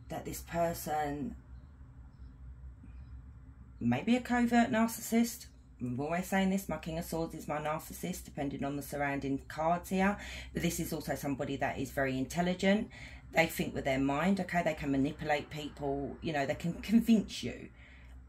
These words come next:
that you're wrong. They don't want you to go out and have the Three of Cups here, you know, meeting people, making new friends. So it could be that you are a type of person that doesn't have a life outside of the home, you know.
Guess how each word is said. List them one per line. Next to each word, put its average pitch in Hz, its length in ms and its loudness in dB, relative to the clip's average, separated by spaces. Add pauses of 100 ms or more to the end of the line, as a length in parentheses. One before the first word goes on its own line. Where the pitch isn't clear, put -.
that - 160 4
you're 170 200 4
wrong. 156 360 4 (1300)
They 208 80 8
don't 220 240 10
want 196 280 6
you 180 140 2
to - 160 -6
go 165 260 4
out 160 300 4
and 139 160 -2
have - 240 0
the 175 60 -6
Three 156 240 -2
of - 80 -6
Cups - 380 -6
here, 135 160 0
you 131 140 0
know, 127 160 2
meeting 139 420 0
people, 139 500 -4 (180)
making 147 400 -2
new 135 140 0
friends. 185 400 2
So 190 60 0
it - 100 -2
could 285 160 -4
be 294 140 2
that 247 160 2
you 226 280 8
are 202 120 6
a 196 60 2
type 185 220 -2
of - 80 -12
person 185 360 2
that - 280 -2
doesn't 180 320 2
have 233 240 0
a 202 60 8
life 127 340 0
outside 123 460 0
of 113 80 0
the 117 80 0
home, - 480 -6 (880)
you 165 120 2
know. 147 360 4